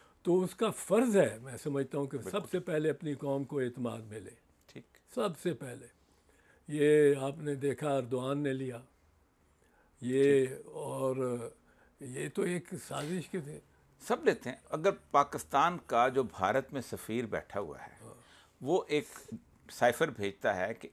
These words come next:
Speaker 2: इंडिया ने प्रिपरेशंस कर ली हैं पाकिस्तान पे हमला करने की, तो आप, रजा साहब, आप
Speaker 1: कौम को
Speaker 2: कौन
Speaker 1: तैयार नहीं
Speaker 2: बताएगा?
Speaker 1: करेंगे।
Speaker 2: अब ये कौन बताएगा?
Speaker 1: हाँ। कौम को तैयार
Speaker 2: आर्मी
Speaker 1: करना
Speaker 2: चीफ तो नहीं
Speaker 1: पड़ेगा।
Speaker 2: बताएगा।
Speaker 1: नहीं, नहीं, बिल्कुल।
Speaker 2: उसे
Speaker 1: इसमें अब लेकिन चूंकि ये था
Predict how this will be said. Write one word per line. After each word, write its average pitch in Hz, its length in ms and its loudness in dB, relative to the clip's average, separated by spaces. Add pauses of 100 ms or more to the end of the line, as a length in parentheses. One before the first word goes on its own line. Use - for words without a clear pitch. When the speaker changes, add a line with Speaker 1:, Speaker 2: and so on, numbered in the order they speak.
Speaker 2:
इंडिया 127 300 0
ने 131 140 -4
प्रिपरेशंस 113 720 -4
कर 165 240 -2
ली 139 180 -4
हैं 101 280 -12
पाकिस्तान 110 560 -2
पे 110 60 -4
हमला 98 280 -2
करने 92 340 -6
की, 107 240 -12 (520)
तो 127 220 -4
आप, 131 300 2 (100)
रजा 120 240 2
साहब, 120 240 -2
आप 117 120 6
Speaker 1:
कौम 143 200 0
को 139 60 -6
Speaker 2:
कौन 160 140 0
Speaker 1:
तैयार 156 320 6
नहीं 151 120 4
Speaker 2:
बताएगा? 95 260 4
Speaker 1:
करेंगे। 165 180 0
Speaker 2:
अब 139 100 2
ये 156 80 2
कौन 143 300 2
बताएगा? 69 340 -10
Speaker 1:
हाँ। - 320 -18 (460)
कौम 135 240 -4
को 151 160 0
तैयार 139 440 2
Speaker 2:
आर्मी 123 200 8
Speaker 1:
करना - 120 0
Speaker 2:
चीफ 147 120 2
तो 165 60 -2
नहीं 127 80 2
Speaker 1:
पड़ेगा। 220 160 2
Speaker 2:
बताएगा। 104 280 4
Speaker 1:
नहीं, 127 460 -10
नहीं, 123 140 -16 (480)
बिल्कुल। 156 360 -4 (200)
Speaker 2:
उसे 110 200 -6 (140)
Speaker 1:
इसमें 220 640 0 (500)
अब 165 200 -6
लेकिन 165 480 -4
चूंकि 185 380 -4
ये 180 340 2
था 143 520 -6